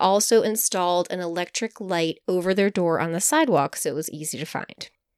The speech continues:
The same year, Atlanta had a visit from George Stephen, who was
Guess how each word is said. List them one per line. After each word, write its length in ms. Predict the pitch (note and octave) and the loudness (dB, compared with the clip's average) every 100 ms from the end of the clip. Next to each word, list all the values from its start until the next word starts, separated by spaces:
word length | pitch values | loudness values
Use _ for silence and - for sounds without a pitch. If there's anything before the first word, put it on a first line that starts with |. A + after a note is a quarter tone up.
| _ _ _ _ _ _ _ _ _ - | _ _ _ _ _ _ _ _ _ -6
The 100 | E3 | -2
same 300 | - G3+ A3+ | 2 6 6
year, 180 | A3 | 6
Atlanta 380 | A3 F#3+ G3 F#3+ | 6 2 2 0
had 140 | G#3 F#3+ | 0 0
a 60 | |
visit 320 | F3+ F3+ - | 0 0 -2
from 200 | - F#3 | -4 -8
George 340 | F3 E3 D#3+ - | -6 -4 -2 0
Stephen, 640 | - - G3+ G3 G3+ B3 | 0 0 -2 0 2 0
who 140 | A#3+ | 0
was 200 | G3+ E3+ | -2 -2